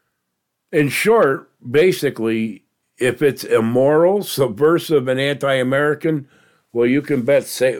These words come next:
you know, Soros favors it. And not only that, but he organizes it and funds it. You see, if it's noble and freedom-producing, like such as free markets and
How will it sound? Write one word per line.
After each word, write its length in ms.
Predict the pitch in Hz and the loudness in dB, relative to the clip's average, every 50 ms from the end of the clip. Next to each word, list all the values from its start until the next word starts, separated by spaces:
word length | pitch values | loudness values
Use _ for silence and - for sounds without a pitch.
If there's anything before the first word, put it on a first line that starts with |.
| - - | -6 -6
you 140 | 135 123 | -4 -2
know, 160 | 117 113 107 104 | -2 0 -2 -2
Soros 720 | - - - 123 123 120 123 120 117 107 - - - - _ _ _ _ _ _ _ _ _ | -2 -2 0 2 4 4 4 4 2 2 -2 -10 -18 -20 _ _ _ _ _ _ _ _ _
favors 440 | - 135 135 135 120 107 98 82 87 | 0 2 2 2 2 0 -2 0 0
it. 240 | 90 104 - - _ _ _ _ _ _ _ _ _ _ _ _ _ _ _ _ _ _ _ _ | 0 -2 -2 -6 _ _ _ _ _ _ _ _ _ _ _ _ _ _ _ _ _ _ _ _
And 160 | - 113 110 | -4 -2 0
not 220 | 113 131 139 147 139 | 0 2 0 2 2
only 240 | 131 123 117 113 | 2 2 2 0
that, 320 | 117 143 147 147 135 117 - | 0 0 0 0 -2 -2 -2
but 100 | 113 107 | -2 -2
he 120 | 110 110 | 0 2
organizes 800 | 123 127 131 127 123 123 131 131 131 135 131 117 131 135 117 120 | 4 4 4 4 2 0 -2 0 0 -2 -2 -4 -6 -8 -6 -4
it 120 | 139 147 135 | -4 -4 -4
and 140 | 123 120 | -6 -10
funds 360 | 123 - 135 143 165 170 139 104 | -6 -2 -2 0 0 -2 -4 -6
it. 180 | - - _ _ _ _ _ _ _ _ _ _ _ _ _ _ _ _ _ _ _ _ _ _ _ _ _ _ _ _ _ _ _ _ _ | -12 -16 _ _ _ _ _ _ _ _ _ _ _ _ _ _ _ _ _ _ _ _ _ _ _ _ _ _ _ _ _ _ _ _ _
You 120 | 123 113 | -8 -8
see, 240 | 104 - - 156 156 | -6 -2 2 2 2
if 140 | 147 - 131 | 2 2 0
it's 200 | 120 - - - | -4 -4 -4 -4
noble 680 | 110 113 120 139 147 160 165 151 135 135 127 123 117 | -2 0 4 4 6 6 4 4 2 2 2 2 2
and 200 | 110 104 101 95 | 2 0 -2 -6
freedom-producing, 1200 | - - - 127 135 131 123 123 113 107 - 110 104 104 131 160 180 165 - - 110 113 127 123 | -8 -6 -4 -2 -2 0 -2 -2 -4 -4 -4 -4 -2 0 2 2 2 0 0 -2 -4 -2 -2 -2
like 380 | 107 104 123 139 - - _ - | 0 0 0 0 -2 -4 _ -20
such 320 | - - 113 107 101 - | -8 -2 0 0 0 -2
as 180 | - 90 87 85 | -4 -8 -8 -10
free 280 | - - 110 117 117 110 | -10 -6 -4 -4 -2 -2
markets 560 | 107 101 98 101 98 95 - 123 131 131 - | 0 0 0 0 -2 -4 -6 -8 -8 -6 -6
and 220 | 98 90 90 85 | -8 -6 -8 -10